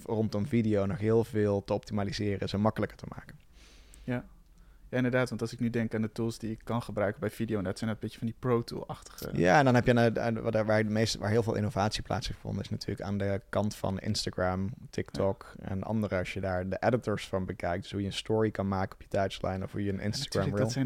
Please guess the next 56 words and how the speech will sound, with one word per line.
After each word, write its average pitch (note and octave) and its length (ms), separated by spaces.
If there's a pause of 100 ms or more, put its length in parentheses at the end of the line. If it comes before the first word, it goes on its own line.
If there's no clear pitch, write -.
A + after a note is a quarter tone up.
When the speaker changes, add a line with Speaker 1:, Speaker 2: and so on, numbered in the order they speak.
Speaker 2:
dat C#3+ 100
zijn A#2+ 120
ook - 40
editors, - 360
hè? - 60
Speaker 1:
Dat C3 140
zijn A2 140
editors. G#2+ 440
Speaker 2:
Ja. - 100
Speaker 1:
Alleen A2 260
die A2+ 120
zijn G#2+ 200
alweer G2 180
heel G#2+ 140
erg, - 320
die G#2+ 280
verankeren A2 560
jou G2 200
in G2 60
een G2 80
bepaald G2 460
één A2+ 260
platform. A2+ 600 (120)
Terwijl G#2+ 260
deze G#2 220
podcast - 540
gaat G2 220
naar G2+ 160
drie G#2 260
of G2 80
vier A#2+ 240
platforms F#2+ 640
om G2+ 160
hem F#2+ 180
te - 100
promoten. F#2 520 (640)
En G2+ 160
dat G2 100
betekent G2 240
dus - 100
dat G2+ 140
je G2 60
niet G#2 200
per G#2 180
se G#2 400
verankerd G#2+ 520
wil G#2 140
zijn G2 340
bij G#2 100
TikTok, - 460 (120)
in - 140
de G2+ 100
editor A2 280
van G#2+ 160
TikTok. - 500 (120)
En, A2+ 120